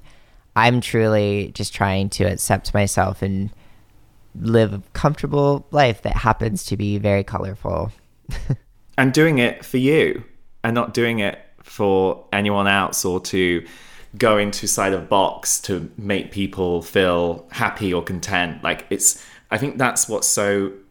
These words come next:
Speaker 2: special about what you stand for and what this show stands for. It's about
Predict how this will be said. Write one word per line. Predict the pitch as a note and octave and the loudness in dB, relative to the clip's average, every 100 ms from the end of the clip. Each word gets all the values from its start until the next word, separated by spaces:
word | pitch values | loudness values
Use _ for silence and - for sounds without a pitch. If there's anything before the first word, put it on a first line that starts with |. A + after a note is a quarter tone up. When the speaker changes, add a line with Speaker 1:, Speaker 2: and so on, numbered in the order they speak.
| _ - | _ -4
Speaker 2:
special | - - G#2+ - G#2+ F2+ C#2+ B1+ - | -2 0 -2 -2 -2 0 0 -4 -4
about | G2+ G2 - | 0 0 0
what | F#2 - G#2 | -4 -8 -6
you | G#2+ A2 | -2 0
stand | G#2 G#2+ G2+ F#2+ | 0 0 -2 -2
for | - F#2 F2+ | 0 2 2
and | F2+ | 0
what | - | -4
this | - | -6
show | - G#2 G2+ | -2 0 0
stands | - F#2 | 0 -4
for. | - F2+ E2+ | -2 0 0
It's | - | -2
about | - E2+ E2+ D#2+ | -4 -2 0 -2